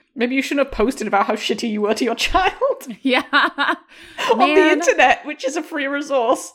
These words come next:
Speaker 2: Okay.
Speaker 1: Oh dear, some people.
Speaker 2: "We were very permissive. Not many chores growing up. Her room, the bathrooms, vacuuming and dusting." That's a normal amount of chores, not,
Speaker 1: That's a
Speaker 2: not
Speaker 1: normal
Speaker 2: many
Speaker 1: amount of chores.
Speaker 2: chores. "And eventually got so tired of fighting her on actually turning in her assignments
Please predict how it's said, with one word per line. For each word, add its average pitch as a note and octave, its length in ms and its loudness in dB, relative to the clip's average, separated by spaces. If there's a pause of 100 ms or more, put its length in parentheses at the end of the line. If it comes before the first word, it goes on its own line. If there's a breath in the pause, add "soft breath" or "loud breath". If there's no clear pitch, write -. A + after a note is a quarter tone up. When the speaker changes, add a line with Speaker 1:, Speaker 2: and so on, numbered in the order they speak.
Speaker 2:
Okay. G3 1120 -6 (120)
Speaker 1:
Oh G#3 340 -10 (120)
dear, E3+ 300 -10
some F#3+ 200 -14
people. - 380 -18 (160)
Speaker 2:
"We A#3+ 140 -4
were D4 140 0
very G3+ 360 0
permissive. F#3 680 -12
Not G#3+ 180 -2
many C4+ 180 -2
chores A#3 400 -4
growing F#3 300 -2
up. E3+ 220 -6
Her C4 160 -4
room, B3+ 240 -2
the B3 80 0
bathrooms, F3 580 -4
vacuuming E3 480 -10
and E3 100 -10
dusting." F3+ 560 -12 (360 soft breath)
That's E3 340 -6
a A3+ 60 -10
normal F3 300 -10
amount E3+ 200 -8
of E3 60 -14
chores, F3+ 360 -10
not, F3 160 -6
Speaker 1:
That's F#3 120 -6
a - 20 -6
Speaker 2:
not D#3+ 60 -2
Speaker 1:
normal E3 160 -4
Speaker 2:
many E3+ 140 -8
Speaker 1:
amount E3+ 80 -12
of - 40 -16
chores. F3 320 -10
Speaker 2:
chores. - 20 -20 (240)
"And B3 140 0
eventually B3+ 340 0
got G3 200 0
so A#3 160 -2
tired B3+ 320 2
of A#3 80 -8
fighting A#3 460 -2
her F3+ 180 -10
on E3+ 180 -8
actually F#3+ 500 -6
turning G3 300 -8
in F#3 80 -10
her F#3 140 -10
assignments E3+ 600 -8